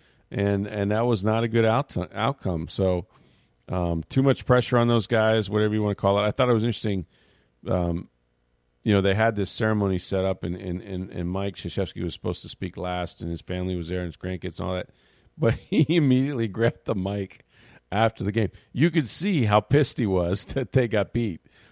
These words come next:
I mean, it wasn't even funny. And he grabbed the mic, and he goes, "This was not part of the program. I just wanna say this was unacceptable tonight." <laughs> What,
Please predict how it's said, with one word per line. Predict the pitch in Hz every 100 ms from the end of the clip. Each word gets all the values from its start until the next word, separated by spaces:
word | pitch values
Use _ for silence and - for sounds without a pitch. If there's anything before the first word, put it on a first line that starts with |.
| _
I | - 110
mean, | 113
it | 107
wasn't | 107 117 101 104
even | 95
funny. | 85 113 101 85 87 _
And | - 107 101 101 101 - _ _ _ _ _ -
he | 135 117
grabbed | 123 120 117
the | 107
mic, | 107 107 104
and | 92
he | 92
goes, | 92 90 - _ _ _ _ _ _ _ _
"This | 123 -
was | 135 123
not | 131 120
part | 127 123 120
of |
the | 113
program. | 101 - 110 104 101 101 92 - _
I | 107
just | 131 120 -
wanna | 120 113
say | - 117 107
this | 104 117 - -
was | 113
unacceptable | - 113 101 - - 101 - 82 87 85 85 _ _ _
tonight." | - 95 85 85
<laughs> | - 640 571 831 740 698 719 - - -
What, | 127 123